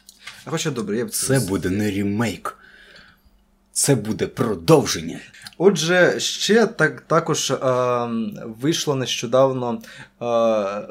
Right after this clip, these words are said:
Speaker 1: новий, новий переклад від рідної мови "Джокер".
Speaker 2: Неждано і негадано.
Speaker 1: Так, я, здається, не бачив, не пам'ятаю, чи був він у їхніх планах на цей рік.
Speaker 2: Я
Speaker 1: Щось
Speaker 2: не бачив жодного анонсу, розумієш? І тут
Speaker 1: Мгм.
Speaker 2: бац,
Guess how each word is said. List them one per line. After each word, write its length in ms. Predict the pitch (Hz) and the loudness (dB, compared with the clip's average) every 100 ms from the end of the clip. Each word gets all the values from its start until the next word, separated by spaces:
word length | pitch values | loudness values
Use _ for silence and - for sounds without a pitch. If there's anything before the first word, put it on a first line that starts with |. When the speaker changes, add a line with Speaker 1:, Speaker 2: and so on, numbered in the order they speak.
| - 147 | -14 -12
Speaker 1:
новий, 680 | 147 160 175 143 123 110 - | -6 0 2 4 2 0 -4
новий 240 | 143 151 131 | -2 0 2
переклад 360 | 120 113 113 | 2 0 -2
від 120 | 113 | -4
рідної 320 | 123 117 117 123 | -2 -2 -2 -2
мови 440 | 175 226 208 127 | 0 2 2 0
"Джокер". 500 | 117 - 139 113 - - | -2 2 2 2 -4 -6
Speaker 2:
Неждано 640 | 123 131 131 107 131 131 123 | 0 2 2 2 4 4 2
і 40 | |
негадано. 540 | 117 107 98 85 82 78 | 0 -2 -2 -4 -6 4
Speaker 1:
Так, 240 | 156 - - 147 | 4 4 0 4
я, 120 | 208 | 4
здається, 300 | 220 285 - | 6 0 0
не 100 | 247 | 0
бачив, 360 | 220 226 220 196 | 4 4 4 0
не 80 | 190 | -2
пам'ятаю, 440 | 196 190 190 190 | -2 -2 2 2
чи 160 | 180 151 | 0 -4
був 220 | 147 156 | -4 -2
він 160 | 147 147 | -2 -2
у 40 | |
їхніх 360 | 147 139 139 - | -4 -6 -8 -8
планах 460 | - 127 101 - | 2 4 4 -2
на 80 | 104 | -10
цей 240 | 98 - 101 | -8 -6 -6
рік. 180 | 104 | -2
Speaker 2:
Я 100 | 98 | 2
Speaker 1:
Щось 60 | 131 135 | 6 6
Speaker 2:
не 40 | |
бачив 340 | 117 135 139 127 | 6 2 0 -2
жодного 560 | - 120 110 117 135 135 | 0 0 0 0 0 0
анонсу, 640 | 120 123 131 82 - 78 | 2 4 4 2 -8 -12
розумієш? 600 | 71 78 82 143 143 - | -12 -10 -6 -4 -4 -8
І 40 | |
тут 160 | - 135 | -8 -6
Speaker 1:
Мгм. 100 | 170 | 0
Speaker 2:
бац, 300 | 139 135 - | 0 0 -6